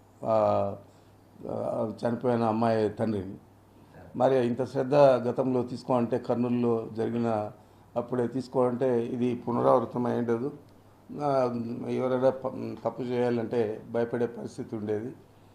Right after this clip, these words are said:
మరి ఇప్పటికైనా కానీ ప్రభుత్వం స్పందించి చేసింది కాబట్టి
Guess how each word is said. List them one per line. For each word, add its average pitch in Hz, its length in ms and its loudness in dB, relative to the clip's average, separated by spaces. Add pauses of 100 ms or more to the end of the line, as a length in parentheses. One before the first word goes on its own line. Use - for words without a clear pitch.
(320)
మరి 110 240 -4
ఇప్పటికైనా 131 480 -2
కానీ 127 340 0
ప్రభుత్వం 120 560 -4
స్పందించి 110 580 -4
చేసింది 113 320 -4
కాబట్టి 104 580 -4